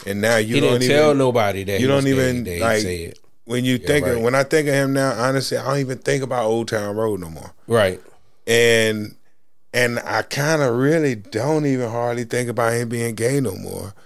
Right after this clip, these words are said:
Speaker 1: because he has enough songs out now
Speaker 2: Hmm.
Speaker 1: that they're, um, it's, it's like it's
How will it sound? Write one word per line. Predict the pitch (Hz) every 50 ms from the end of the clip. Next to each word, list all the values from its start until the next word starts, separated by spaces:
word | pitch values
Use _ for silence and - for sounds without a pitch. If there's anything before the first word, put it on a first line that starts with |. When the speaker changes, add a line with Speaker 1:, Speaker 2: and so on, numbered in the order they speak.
| - - - - -
Speaker 1:
because | - 95 - 139 127 117 107
he | 127 120
has | 120 120 120 120 107 95
enough | 98 98 107 113 120 123 110 -
songs | - - - 104 110 123 139 139 131 120 110 104
out | 104 95 95 90 73 80
now | 92 92 90 90 90 - 107 - - - - - - - - - - - - - - - - -
Speaker 2:
Hmm. | - 107 104
Speaker 1:
that | 104 110 110 107 104 101 - - - - - - - - - - - - - - - - - - - - - - - -
they're, | 92 117 117 117 113 110
um, | 107 107 107 107 104 104 95 90 - - - - - - - - - -
it's, | 143 135 120 110 113
it's | - - 131 135 131 -
like | 135 127 127 123 117 113
it's | 110 113 -